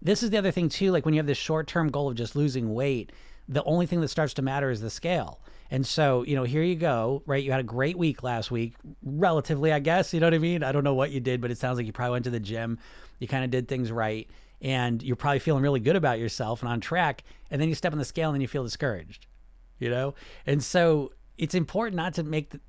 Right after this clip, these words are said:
uh, so here I am telling you to use the scale every day, but I'm also simultaneously selling, telling you that the scale and the weight should not be the primary goal. I, I know that sounds weird. Um, what should be the primary goal? Well, I would make it more,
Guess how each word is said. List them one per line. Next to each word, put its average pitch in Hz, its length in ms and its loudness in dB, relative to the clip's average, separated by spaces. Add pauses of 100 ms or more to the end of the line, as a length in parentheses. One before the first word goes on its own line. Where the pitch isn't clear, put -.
(140)
uh, - 100 0
so 170 140 0
here 196 160 4
I 240 40 4
am 208 140 2
telling 185 200 2
you 180 40 6
to 175 40 6
use 147 80 0
the 147 80 2
scale 226 320 2
every 131 180 4
day, 107 360 -4 (440)
but 156 200 4
I'm 160 100 6
also 180 300 4
simultaneously 175 720 0
selling, 143 480 0
telling 147 280 0
you 131 280 4
that 135 160 -2
the 143 100 0
scale 160 420 0
and 135 100 2
the 120 60 2
weight 135 400 -2 (260)
should 143 240 -4
not 143 240 -4
be 151 80 0
the 127 80 0
primary 120 760 -2 (440)
goal. 120 460 0 (1080)
I, 147 100 2
I 147 100 4
know 160 120 6
that 156 140 4
sounds 135 240 2
weird. 135 400 0 (480)
Um, 135 240 2
what 165 160 6
should 208 200 4
be 208 100 4
the 175 80 2
primary 165 400 2
goal? 160 360 2
Well, 131 120 2
I 165 80 6
would 156 80 2
make 170 220 2
it 156 120 0
more, 147 560 2